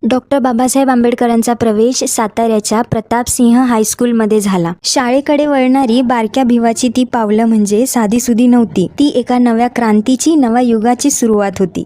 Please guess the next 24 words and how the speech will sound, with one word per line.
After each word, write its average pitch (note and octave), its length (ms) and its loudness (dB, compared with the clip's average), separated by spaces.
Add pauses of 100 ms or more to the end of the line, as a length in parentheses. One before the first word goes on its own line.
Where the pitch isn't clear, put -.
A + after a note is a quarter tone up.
(180)
शाळेच्या A#3+ 760 -2
वर्गाबाहेर B3 600 0
बसून A#3+ 400 0
शिकणारा A#3+ 480 0
विद्यार्थी, G#3 640 -2 (240)
पाण्याच्या A#3+ 420 -2
एका C4 220 -2
घोटाला B3 540 -2 (120)
तरसलेला C4 520 0
विद्यार्थी G3+ 560 -2
ते A#3 200 -2 (300)
अमेरिकेच्या A3+ 560 0
कोलंबिया A3+ 500 0
विद्यापीठातला A3 920 -2
सर्वोत्कृष्ट B3 760 -2
विद्यार्थी, G#3+ 720 -2 (100)
हा B3 160 -6
प्रवास C4 440 -2
म्हणजे B3+ 240 2
साधासुधा A#3+ 580 -2
प्रवास B3 420 -2
नाही B3 200 2
बरं A#3 180 -2
का. G3 160 -6